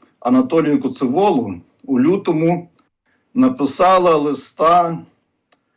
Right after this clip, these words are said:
одна українська воячка, яка була поранена в бою і перенесла тридцять дві операції.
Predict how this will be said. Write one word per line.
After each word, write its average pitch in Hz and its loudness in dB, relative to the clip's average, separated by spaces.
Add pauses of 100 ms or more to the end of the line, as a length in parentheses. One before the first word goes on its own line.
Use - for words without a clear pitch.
(100)
одна 147 0
українська 151 -4
воячка, 120 -4 (580)
яка 127 0
була 135 0
поранена 127 -2
в 120 -4
бою 120 -2
і 165 -4
перенесла 127 0
тридцять 127 -6
дві 120 0
операції. 117 -4